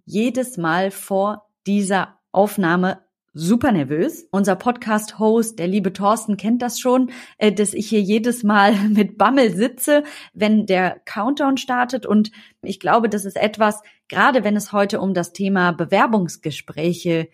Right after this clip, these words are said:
geht, dann ist es doch für viele immer noch eine ungewohnte Situation, gerade wenn man zum Beispiel frisch aus dem Studium kommt.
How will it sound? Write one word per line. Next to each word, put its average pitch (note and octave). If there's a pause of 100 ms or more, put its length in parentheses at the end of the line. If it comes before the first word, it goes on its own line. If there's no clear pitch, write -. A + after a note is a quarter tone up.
(340)
geht, A3+
dann G#3 (300)
ist A#3
es G#3+
doch G#3+
für -
viele C#4 (140)
immer B3
noch G#3+
eine F3
ungewohnte G3+
Situation, F3
gerade F#3+
wenn F3+
man F3
zum E3
Beispiel E3
frisch -
aus -
dem D#3+
Studium B3+
kommt. G#3+